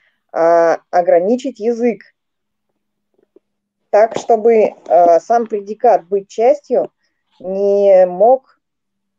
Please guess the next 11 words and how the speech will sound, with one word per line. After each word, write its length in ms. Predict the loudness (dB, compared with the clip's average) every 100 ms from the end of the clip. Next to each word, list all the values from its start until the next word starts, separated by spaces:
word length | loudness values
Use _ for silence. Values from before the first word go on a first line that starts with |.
| _ -6
э, 260 | -2 -2
на 320 | -2 -2 0 0
месте 680 | -2 -6 -6 -6 -2 -2 -4 _ _ _ _ _ _ _ _ -2
первого 500 | 0 2 2 2 0
объекта 640 | 0 0 0 0 -2 -2
содержать 560 | _ -4 -2 0 0 -2
в 80 | _
себе 240 | -12 -8
мир. 300 | -8 -8 -10 -16 _ _ _ _ _ -12
То 80 |
есть, 160 | -12 -12